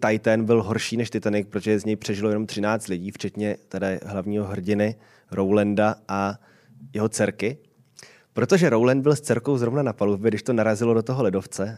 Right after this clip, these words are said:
a Rowland se zachránil tím, že přeskočil na ten ledovec, tam vlastníma rukama přepral ledního medvěda a následně mu osud do cesty zahrál to, že z lodi spadl jeden z těch člunů úplně prázdný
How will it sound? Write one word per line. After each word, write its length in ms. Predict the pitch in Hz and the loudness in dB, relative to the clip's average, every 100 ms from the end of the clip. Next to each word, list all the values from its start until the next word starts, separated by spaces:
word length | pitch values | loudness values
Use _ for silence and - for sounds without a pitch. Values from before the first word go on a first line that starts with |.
| - | -10
a 60 | 101 | -4
Rowland 320 | 104 110 120 | 2 2 2
se 80 | 127 | 0
zachránil 440 | 117 123 117 120 | 0 0 0 0
tím, 120 | 113 | 0
že 80 | 113 | -2
přeskočil 640 | 127 - 113 - 127 - 127 | -4 -6 -6 0 0 4 2
na 80 | |
ten 160 | 123 147 | 4 2
ledovec, 500 | 107 90 90 - - - _ - - - | 2 0 -4 -6 -14 -18 _ -12 -4 0
tam 160 | 131 | 2
vlastníma 480 | 113 120 - 147 156 | 2 2 2 4 4
rukama 300 | 127 135 139 | 4 2 0
přepral 480 | - - 117 135 143 | 0 -2 0 2 4
ledního 400 | 131 120 139 147 | 4 4 2 4
medvěda 500 | 123 104 107 101 107 - - - - _ - | 2 4 4 2 0 -6 -20 -20 -20 _ -2
a 180 | 117 - | -2 0
následně 600 | 123 113 - 135 127 131 | 0 2 2 2 4 4
mu 80 | 139 | 4
osud 360 | - 120 147 131 | 0 0 0 0
do 140 | 113 | 0
cesty 300 | 127 117 135 | 0 0 2
zahrál 440 | 110 107 117 120 - - _ | 2 4 4 2 0 -12 _
to, 180 | 104 113 | -2 -2
že 200 | 110 120 - | 0 -2 -2
z 120 | 110 | 0
lodi 300 | 113 113 131 | 2 2 0
spadl 580 | - - 110 104 120 123 | -2 -2 -2 2 0 0
jeden 380 | 117 107 113 117 | -4 0 0 -2
z 100 | 113 | -4
těch 180 | - 117 | -8 -8
člunů 440 | - 113 110 117 120 | -4 0 0 0 -2
úplně 340 | 123 120 123 | -4 0 0
prázdný 640 | 117 107 104 101 110 107 | 0 2 2 0 -2 -2